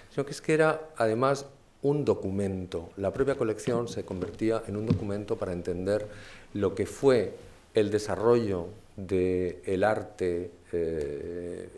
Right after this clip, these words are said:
en España en los años cin-, a partir de los años cincuenta, la compleja relación de la, eh,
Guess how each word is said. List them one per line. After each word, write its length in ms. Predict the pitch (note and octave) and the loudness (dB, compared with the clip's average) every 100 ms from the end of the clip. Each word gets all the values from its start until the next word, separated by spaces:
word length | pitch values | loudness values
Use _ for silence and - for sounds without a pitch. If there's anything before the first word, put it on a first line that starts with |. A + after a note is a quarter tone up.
| - | -10
en 100 | D#2+ | -8
España 640 | D2+ - F2+ G2 A2+ F3+ F#2+ | -8 -4 -2 -2 -4 -8 -8
en 100 | E2+ | -8
los 160 | D2+ | -6
años 340 | E2 E2+ E2+ - | -6 -8 -10 -10
cin-, 160 | E2+ E2 | -12 -10
a 80 | E2 | -8
partir 380 | D#2 E2 G2+ F2+ | -8 -6 -6 -4
de 80 | |
los 160 | D#2+ D2+ | -6 -8
años 220 | D#2 D#2 | -12 -12
cincuenta, 600 | - E2 E2+ F2+ A#2 D3+ - - - - - G#2+ | -14 -8 -6 -6 -6 -8 -12 -18 -18 -20 -12 0
la 280 | G#2 G2+ - - - | 2 2 0 -14 0
compleja 720 | G#2 G#2 G2 A#2+ B2+ C3 C#3 | 2 4 4 6 6 4 0
relación 840 | A2+ G2+ F#2 B2 A2+ G#2+ F#2+ F2+ F#2 | 2 0 0 2 4 4 0 -6 -10
de 240 | G2+ F#2+ F#2 | -6 0 2
la, 420 | F2 F2+ F2 F2 - - - - - | 2 2 0 -4 -10 -20 -20 -12 -2
eh, 760 | F#2+ F2+ F2 E2+ E2+ E2 E2 | 2 4 2 2 0 0 -2